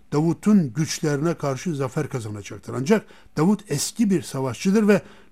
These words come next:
nasıl savaşacağını bilir. Avşalom, babasına karşı savaş açarak çok tehlikeli bir iş yapmaktadır.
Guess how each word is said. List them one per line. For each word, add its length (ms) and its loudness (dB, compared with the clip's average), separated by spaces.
nasıl 340 0
savaşacağını 760 -4
bilir. 280 -16
Avşalom, 540 2
babasına 500 2
karşı 340 -2
savaş 480 2
açarak 420 0
çok 340 0
tehlikeli 560 0
bir 220 -2
iş 280 0
yapmaktadır. 680 -12